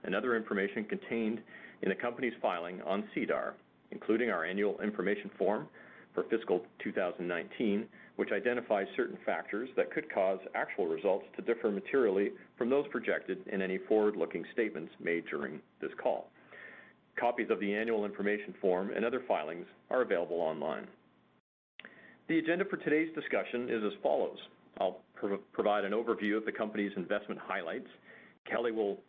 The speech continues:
discuss the financial results for the third quarter and year to date,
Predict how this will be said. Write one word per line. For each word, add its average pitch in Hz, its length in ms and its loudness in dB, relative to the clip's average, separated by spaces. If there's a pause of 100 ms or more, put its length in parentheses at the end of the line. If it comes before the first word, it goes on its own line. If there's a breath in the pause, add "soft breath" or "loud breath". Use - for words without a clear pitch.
discuss 110 400 0
the 95 60 -2
financial 101 460 -2
results 101 460 0
for 92 80 -4
the 82 160 -6
third 110 200 2
quarter 101 520 2
and 87 140 -4
year 95 160 2
to - 140 -10
date, 101 280 -4